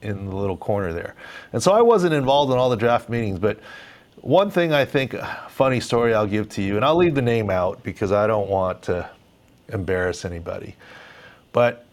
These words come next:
people often say you get thirty visits. Each team gets to invite thirty players to come out.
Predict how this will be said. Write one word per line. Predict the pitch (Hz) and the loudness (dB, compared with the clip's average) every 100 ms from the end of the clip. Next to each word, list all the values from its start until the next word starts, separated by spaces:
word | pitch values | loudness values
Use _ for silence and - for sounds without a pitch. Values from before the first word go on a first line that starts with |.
| _ | _
people | 160 202 208 151 | -2 2 4 6
often | 139 131 123 | 4 2 -2
say | - 113 | 0 0
you | 101 | 2
get | 101 110 - | -2 -4 -6
thirty | - 147 160 156 156 | 0 2 2 2 0
visits. | 120 117 104 101 - - - - - _ _ | 0 -2 -2 -10 -12 -12 -14 -20 -20 _ _
Each | - 127 123 | -4 -2 -2
team | - 131 120 | -4 -2 0
gets | 107 101 - | -2 -2 -8
to | - 117 | -4 -2
invite | 104 95 104 107 | -2 0 0 -2
thirty | - 107 107 104 | -4 -2 0 -4
players | - 95 92 - | -2 -2 -4 -6
to | 95 | -10
come | - 87 | -10 -10
out. | 82 | -12